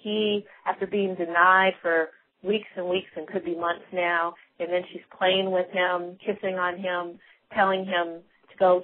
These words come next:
kill Tyrion, I think he had enough. So I didn't see it as anything but par for the course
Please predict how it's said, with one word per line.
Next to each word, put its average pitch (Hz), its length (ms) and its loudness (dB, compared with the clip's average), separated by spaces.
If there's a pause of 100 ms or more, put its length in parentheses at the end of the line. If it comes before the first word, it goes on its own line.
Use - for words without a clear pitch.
kill 175 480 4 (320)
Tyrion, 180 560 2 (640)
I 185 40 -10
think 208 180 2
he 208 100 0
had 170 160 6
enough. 165 440 2
So 170 80 4
I 170 160 6
didn't 208 280 2 (120)
see 202 180 2
it 185 140 0
as 170 280 2
anything 180 540 -2
but 170 180 -2
par 165 260 0
for 160 100 -6
the 156 60 -12
course 143 280 -6